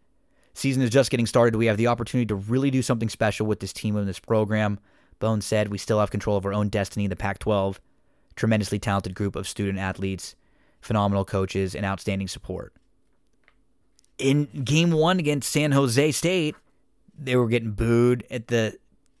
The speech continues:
you know, in the Coliseum, and it was a little early, and then finally, you know, everybody got into it, and then the, the, the game looked a little bit better late,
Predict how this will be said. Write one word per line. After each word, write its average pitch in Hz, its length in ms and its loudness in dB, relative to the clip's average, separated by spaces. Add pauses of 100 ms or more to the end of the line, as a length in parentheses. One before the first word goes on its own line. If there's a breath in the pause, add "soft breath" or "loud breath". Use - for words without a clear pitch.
(180)
you 117 100 -2
know, 110 300 0 (260)
in 117 60 -4
the 110 80 0
Coliseum, 117 800 4 (500)
and 110 880 2 (540)
it 127 100 2
was 120 220 2
a 123 80 0
little 131 360 6
early, 127 520 8
and 127 80 4
then 127 100 2
finally, 131 520 4
you 127 80 4
know, 127 180 4
everybody 123 280 4
got 123 280 2
into 123 320 4
it, 123 180 6
and 127 160 0
then 127 200 2
the, 123 180 0
the, 143 80 2
the 120 180 -4
game 139 280 4
looked 135 180 4
a 127 40 2
little 127 160 2
bit 120 140 0
better 127 260 6
late, 120 400 2